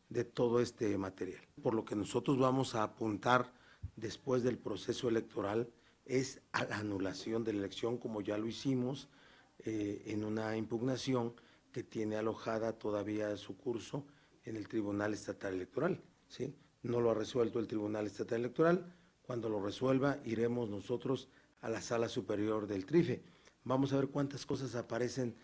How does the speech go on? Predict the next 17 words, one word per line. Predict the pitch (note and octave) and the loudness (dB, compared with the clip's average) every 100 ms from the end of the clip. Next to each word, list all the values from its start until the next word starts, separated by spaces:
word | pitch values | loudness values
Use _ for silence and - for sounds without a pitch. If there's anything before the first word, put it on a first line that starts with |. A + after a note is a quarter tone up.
| - - | -20 -10
de | - B2+ | -2 2
manipulación, | A#2+ A#2 A2+ A2+ A2 G#2 C3+ | 2 2 0 0 0 2 0
porque | C3+ C3 D3 | 0 -4 -2
fueron | D#3 E3+ - | 0 0 2
todas | F3 E3+ | 2 4
las | D3 E3 | 2 -2
urnas | F3+ D3+ D#3 | -2 -4 -4
abiertas. | D3+ D#3 - | -6 -6 2
Después | B2 - D#3 E3 | 2 6 8 10
de | E3 | 10
que | E3+ D3+ | 8 8
haya | D3 D#3 D#3 D3 | 10 8 6 6
un | D3+ D#3 | 6 6
cómputo | D3 E3 D3 E3+ D#3+ - F3 F3 | 4 4 2 -2 -2 2 2 4
en | C3 A2+ | 2 2
veintiséis | A2+ G#2+ - - C3+ C#3 | 0 0 -6 -2 4 4
distritos | C#3 C3+ - C3+ C3+ - F#2 - - | 4 0 0 0 0 -6 -8 -10 -20